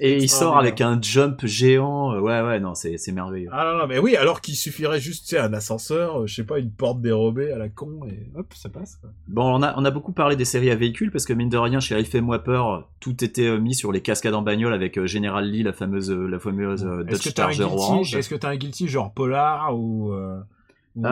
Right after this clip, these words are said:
Speaker 1: Euh,
Speaker 2: truc de genre, euh,
Speaker 1: bah,
Speaker 2: assume un petit peu, là.
Speaker 1: Écoute, euh, on, tu, tout à l'heure, tu l'as, tu l'as name drop en parlant des geeks. Moi, j'étais un énorme fan de Riptide. Alors,
Speaker 2: Ah ouais.
Speaker 1: Riptide,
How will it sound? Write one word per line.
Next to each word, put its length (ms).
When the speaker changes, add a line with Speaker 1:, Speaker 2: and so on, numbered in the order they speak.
Speaker 1:
Euh, 160
Speaker 2:
truc 120
de 40
genre, 300
euh, 40
Speaker 1:
bah, 760
Speaker 2:
assume 340
un 100
petit 160
peu, 160
là. 140
Speaker 1:
Écoute, 400
euh, 640
on, 100
tu, 300
tout 160
à 80
l'heure, 140
tu 120
l'as, 160
tu 140
l'as 100
name 200
drop 240
en 60
parlant 240
des 160
geeks. 360
Moi, 140
j'étais 260
un 140
énorme 380
fan 220
de 100
Riptide. 600
Alors, 200
Speaker 2:
Ah 80
ouais. 120
Speaker 1:
Riptide, 500